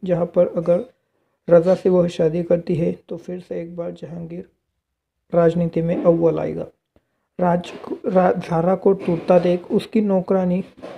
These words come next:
दोस्त शब्बो वीर को बुलाने का फैसला करती है और उसे ज़ारा और उसकी शादी से पहले ही वहाँ से चली जाने के लिए कहती है। वीर भारतीय वायुसेना को छोड़ देता है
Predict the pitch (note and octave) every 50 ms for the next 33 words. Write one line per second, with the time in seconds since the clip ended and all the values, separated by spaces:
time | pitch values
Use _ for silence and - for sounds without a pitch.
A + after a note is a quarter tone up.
0 | - - E4 F3+ F#3+ F#3 F#3+ - - - - - - F3 E3+ E3+ F3 F#3+ F3+ F#3+
1 | - - F3+ F3 E3 E3 - F3+ F3 F3 F#3 E3+ D#3+ D#3+ D#3+ D#3+ D#3+ F#3+ G#3 -
2 | - - D3 C#3+ - D#3 D#3+ - D#3 D#3 D#3+ - - D#3 D3+ G3 B3+ - _ _
3 | _ _ _ _ _ _ _ _ _ _ _ _ _ - G#3 A3 A3+ A#3 A3 -
4 | A3+ A#3 G3 F#3+ E3+ F3 F#3 F#3+ G3+ G#3+ - - G#3 G3 F#3+ G3 F#3 - A3 G3+
5 | - - F#3+ - E2 F2+ F2+ - - F#2+ E2+ - - F3+ D#3+ E3 F3 - F3+ E3+
6 | D#3 F3 G3 - - _ _ _ - G#3+ F3+ D#3+ E3+ E3+ E3+ - F#3 F#3 - -
7 | F3+ F3 F3 E3+ E3 D#3+ D#3+ D#3 D#3+ E3 D#3+ F3 - - - E3 D#3 D#3+ - E3
8 | D#3 E3 G#3+ - _ _ _ _ _ _ _ _ _ _ _ _ _ _ _ _
9 | _ _ _ _ _ _ _ _ _ _ - G3 B3 B3+ - - F#3+ G3 E3+ F3
10 | F3 - A3 A3+ G#3+ G3+ F#3+ F#3 F#3+ G3 F#3+ - G3+ F#3 F3+ F3+ F3+ F3+ - F3+
11 | F3+ - - E3+ E3 E3+ E3 E3 F3 E3+ - F3+ E3 D3+ F3 F#3 F#3